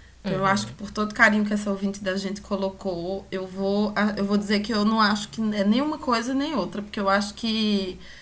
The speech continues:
Speaker 1: a psicanálise, ela não dá conta de tudo, e ela não dá conta de responder essa pergunta. Então,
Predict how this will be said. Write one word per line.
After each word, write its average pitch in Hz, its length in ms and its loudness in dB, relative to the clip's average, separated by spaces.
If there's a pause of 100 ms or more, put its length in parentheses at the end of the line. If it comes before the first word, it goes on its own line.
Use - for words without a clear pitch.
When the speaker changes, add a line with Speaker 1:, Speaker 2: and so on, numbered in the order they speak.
(260)
Speaker 1:
a 208 80 -2
psicanálise, 220 580 2
ela 240 160 2
não 277 180 0
dá 508 140 0
conta 247 440 2
de 208 120 2
tudo, 190 540 0
e 220 120 0
ela 247 160 0
não 339 140 0
dá 440 120 2
conta 359 300 -2
de 349 80 -2
responder 339 420 2
essa 240 240 4
pergunta. 311 640 0
Então, 233 380 2